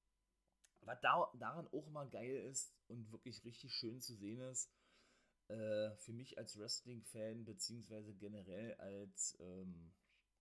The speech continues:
ja, als Fan von so vielen Wrestling-Stilen auch, ne, und viel, und vielen Wrestling-Ligen, wie ihr ja wahrscheinlich schon mitbekommen habt, ne, ich bin ja bemüht, so aktuell wie möglich zu sein mit den ganzen Folgen, viel Stuff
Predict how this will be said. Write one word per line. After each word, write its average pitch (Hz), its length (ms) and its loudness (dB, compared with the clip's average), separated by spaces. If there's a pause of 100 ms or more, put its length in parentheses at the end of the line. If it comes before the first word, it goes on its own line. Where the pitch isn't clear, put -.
(320)
ja, 104 320 0 (600)
als - 260 0
Fan 113 320 -4
von 110 440 -4
so 110 140 -6
vielen 107 640 -8
Wrestling-Stilen 110 1040 -2
auch, 85 300 -14
ne, 95 100 -6
und 113 200 -6
viel, 110 240 -10
und 101 200 -10
vielen 110 340 -6
Wrestling-Ligen, 104 640 -10
wie 95 80 -6
ihr 101 100 -4
ja 101 180 -6
wahrscheinlich 98 360 -10
schon 95 240 -10
mitbekommen 107 500 -8
habt, 101 240 -10
ne, 101 100 -4
ich 95 120 -12
bin 107 160 -8
ja 98 80 -4
bemüht, 95 500 -6 (520)
so - 120 -6
aktuell 110 440 0
wie 98 80 -8
möglich 127 380 -8
zu 117 120 -14
sein 113 200 -4
mit 104 140 -6
den 110 80 -4
ganzen 110 300 -6
Folgen, 107 460 -2
viel 117 420 -6
Stuff - 400 -2